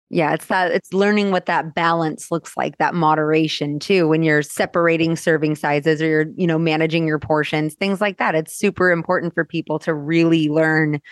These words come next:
what this actually looks like, because I, what I used to find with clients, now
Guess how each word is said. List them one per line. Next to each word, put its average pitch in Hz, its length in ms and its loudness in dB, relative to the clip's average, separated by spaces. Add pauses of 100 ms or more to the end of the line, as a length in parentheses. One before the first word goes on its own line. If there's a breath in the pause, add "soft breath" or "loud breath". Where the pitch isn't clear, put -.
(240 loud breath)
what 175 240 0
this 170 180 -2
actually 170 360 0
looks 220 280 -2
like, 190 240 -2
because 175 500 -2 (500)
I, 185 160 0
what 196 140 0
I 208 160 2
used 208 440 -4
to 208 80 2
find 160 360 -2
with 165 180 -4
clients, 156 720 -2
now 208 500 2